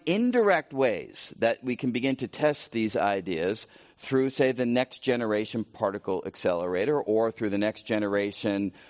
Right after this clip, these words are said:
of ligo, the device that was able to capture those two gravitational waves rolling through space, or the next generation of spaceborne telescopes that perhaps will understand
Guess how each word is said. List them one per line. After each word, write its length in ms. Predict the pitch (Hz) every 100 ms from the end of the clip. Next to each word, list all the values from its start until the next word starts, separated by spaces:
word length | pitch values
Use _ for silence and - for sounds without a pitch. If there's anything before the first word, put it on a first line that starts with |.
| - -
of 200 | 98 90 -
ligo, 640 | 98 101 110 104 101 123
the 320 | 98 92 92 - - - - - _ _ 110
device 440 | 90 107 113 127
that 160 | 123 98
was 140 | 104
able 320 | 98 104 101 101
to 260 | - 101
capture 720 | 90 - 131 117 - - 120
those 260 | 104 95 92
two 260 | - 127 101
gravitational 800 | 107 101 104 - 107 98 104 90
waves 400 | 87 92 104 87
rolling 380 | 82 87 98 101
through 180 | 98
space, 520 | 95 - 78 85 123 104
or 100 | 98
the 100 | 101 113
next 160 | - -
generation 420 | 107 107 107 -
of 60 | 107
spaceborne 640 | - 110 104 - 110 107 104
telescopes 720 | - 110 107 - 104 117 -
that 240 | 90 69 - - -
perhaps 460 | 98 107 110 - 107
will 160 | 98
understand 720 | 104 104 101 113 104 104 104